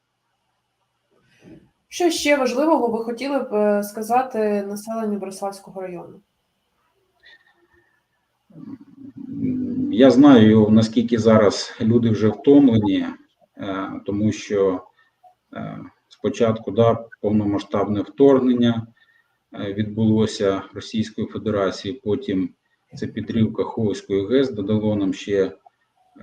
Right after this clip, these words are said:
Speaker 2: роботи і проблем, і людям біди. Тому я хочу всіх запевнити, що держава,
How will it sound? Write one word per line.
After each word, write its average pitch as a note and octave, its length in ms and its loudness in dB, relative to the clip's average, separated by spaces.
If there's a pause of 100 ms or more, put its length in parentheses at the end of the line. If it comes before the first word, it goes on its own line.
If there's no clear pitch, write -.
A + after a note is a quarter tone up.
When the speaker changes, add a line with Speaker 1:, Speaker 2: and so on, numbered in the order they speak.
(320)
Speaker 2:
роботи G#2 540 0
і G2 120 -2
проблем, G2+ 640 2
і F#2+ 60 -2
людям G2+ 440 -2
біди. G2 480 -4 (680)
Тому A2+ 400 2
я F#2+ 440 -2
хочу F#2 640 -6 (200)
всіх G#2 280 -6
запевнити, G2+ 800 2
що F2+ 600 -4 (1200)
держава, G2 840 0